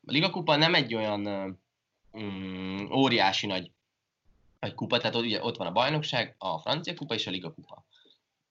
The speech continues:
Bocsánat. Ö, a Liga kupa is egy, egy, azért egy nagy elismerés,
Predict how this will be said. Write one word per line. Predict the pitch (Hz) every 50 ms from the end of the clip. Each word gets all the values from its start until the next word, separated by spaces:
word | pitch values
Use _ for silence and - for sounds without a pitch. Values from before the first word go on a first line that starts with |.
| _ _ _ _ - _ _ _ _ _ _ _ _ _ -
Bocsánat. | - 120 - - 98 104 107 104 104 - - - - - - _
Ö, | - 117 117 113 113 113 113 113 113
a | 101 113
Liga | 127 151 160 190
kupa | 165 - 120 - 101 95
is | 95 - -
egy, | 92 92 87 80 - _
egy, | - - 85 85 - _ _
azért | - 101 104 110 104 110
egy | 101 - - - -
nagy | - 117 120 117 101
elismerés, | 104 95 90 90 - - 95 92 90 95 107 135 143 - -